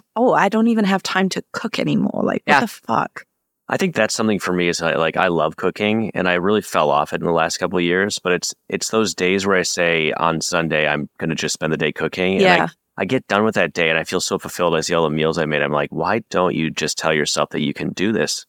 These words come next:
Speaker 1: Yeah.
Speaker 3: on Sundays?" Like, you feel
Speaker 1: Have
Speaker 3: so
Speaker 1: permission.
Speaker 3: good about this.
Speaker 1: We do spaghetti Sundays at my house. So we have the KitchenAid pasta attachment
Speaker 3: Mm.
Speaker 1: and my kids love it. So we make homemade pasta,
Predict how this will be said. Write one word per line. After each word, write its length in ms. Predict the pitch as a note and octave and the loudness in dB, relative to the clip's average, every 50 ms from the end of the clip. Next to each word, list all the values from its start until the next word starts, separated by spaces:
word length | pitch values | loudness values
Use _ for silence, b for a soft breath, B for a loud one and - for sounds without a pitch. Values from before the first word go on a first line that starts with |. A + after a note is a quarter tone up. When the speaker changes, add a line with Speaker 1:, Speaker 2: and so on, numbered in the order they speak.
| _ - | _ -4
Speaker 1:
Yeah. 420 | G#3+ A#3 C4 D4+ D#4+ C#4 A3+ G3 F#3 | 0 0 2 2 2 2 4 4 4
Speaker 3:
on 40 | F3+ | 2
Sundays?" 400 | F3 F3+ F3 - - - D2 D2+ | 2 2 0 0 0 0 0 0
Like, 160 | E2+ E2+ - - | 0 -2 -2 -2
you 180 | - F2+ F#2+ F#2+ | -4 -4 -4 -4
feel 200 | - - - A2 | -4 0 2 2
Speaker 1:
Have 80 | - - | 2 2
Speaker 3:
so 100 | - - | 2 2
Speaker 1:
permission. 300 | G#2+ G#2 G#2+ F2+ - G#2 | 4 4 4 2 2 2
Speaker 3:
good 80 | G#2+ A2+ | 2 2
about 320 | G#2 - D2+ C#2+ C2+ - | 2 2 2 0 0 0
this. 400 | - - C2+ C#2 - - - - - _ - | -2 -2 -2 -2 -2 -4 -6 -8 -10 _ -4
Speaker 1:
We 100 | A3 A3 | 0 2
do 100 | G#3 C4 | 2 2
spaghetti 560 | A#3+ - - A#3+ F#3+ A3 G3+ G3+ - - G#3 | 2 0 -2 -2 0 2 0 0 0 -2 -2
Sundays 480 | F#3+ - F#3+ F#3 F3+ F3 F3 D#3+ D#3+ - | -2 0 2 2 2 2 2 0 0 -2
at 120 | D3+ - | -2 -2
my 180 | - D#3+ D#3 F3 | 0 0 0 2
house. 280 | E3+ D#3+ D#3+ E3+ F3+ - | 2 2 2 0 0 -2
So 560 | - - F#3 F3 E3+ E3 E3+ E3 D#3+ - - _ _ _ | -2 0 0 2 2 2 0 0 -2 -4 -6 _ _ _
we 180 | - F3 F3 F3+ | -4 0 0 2
have 280 | F3 F3+ F3+ F3 D#3+ D#3 | 2 2 2 2 2 0
the 300 | E3+ E3+ E3 D#3+ D#3+ - - | 2 2 2 2 0 -2 -4
KitchenAid 640 | - G#3 F#3 - - F#3+ F#3 F3 E3+ E3 D#3 - - _ _ _ _ - | -4 -4 -2 -2 0 0 2 2 2 0 -2 -4 -10 _ _ _ _ -6
pasta 360 | - - F3+ D#3+ - - F#3+ | -2 -2 -2 0 0 0 0
attachment 760 | D#3+ D#3+ - - E3 C#3+ - - - F#3 E3+ D3+ D#3 - - - - | 0 0 0 0 0 0 0 -2 -2 -2 0 0 -2 -2 -4 -4 -2
Speaker 3:
Mm. 360 | G2+ G#2 A2+ B2 A#2 F3+ D3+ - | 0 2 4 4 4 2 2 0
Speaker 1:
and 140 | F3+ F3+ F3+ | 0 2 2
my 120 | F3 F3 E3+ | 2 2 0
kids 480 | - - G3 F#3 F3+ F3 F3 F3 - - - | -2 0 0 0 0 0 -2 -4 -6 -6 -4
love 420 | E3+ E3+ E3 E3+ D#3 D3+ D3+ - | -2 0 2 2 2 2 2 0
it. 160 | A2 - - | -2 -2 -2
So 100 | - F#3 | -4 -2
we 80 | E3+ E3+ | 0 0
make 220 | F3 F3 D#3 - | 0 0 -2 -2
homemade 340 | - F#3+ F#3+ F#3+ F#3+ F3 E3 | 0 0 2 2 2 0 0
pasta, 720 | - - D#3+ D#3+ - - - F3 E3 D#3+ D#3 D#3 D#3 D#3 | 0 0 0 0 0 -2 -2 0 0 2 2 2 0 -2